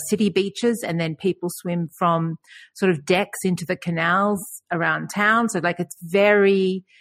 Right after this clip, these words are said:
like, everywhere's a beach in Copenhagen. And in summer, people are always just jumping in, swimming, wearing very little clothing.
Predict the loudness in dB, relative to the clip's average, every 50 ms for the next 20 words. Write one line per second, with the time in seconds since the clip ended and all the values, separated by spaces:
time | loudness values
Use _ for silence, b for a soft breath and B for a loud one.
0 | b b b _ -8 -8 -8 -6 -2 0 2 4 4 4 6 4 4 2 0 0
1 | -2 -4 -4 -4 -8 -10 -10 -8 -6 -6 -6 -6 -6 -8 -8 -8 -8 -8 -10 -14
2 | -14 -14 -14 _ -6 -4 -4 -4 -4 -4 -2 -2 0 0 0 0 -2 0 0 0
3 | 0 0 0 -2 -2 -2 -2 0 0 2 4 4 4 2 2 0 -4 -8 -10 -10
4 | -12 -16 _ _ _ -2 -2 -2 0 -2 -4 -4 -4 -4 -6 -6 -8 -8 -6 -4
5 | -4 -4 -4 -4 -6 -8 -12 -16 b b b b b b _ _ _ _ _ _
6 | 0 2 4 4 4 4 2 0 0 0 2 2 2 2 2 0 -2 -6 -10 -6
7 | -2 0 2 2 2 0 -2 -4 -6 -8 -10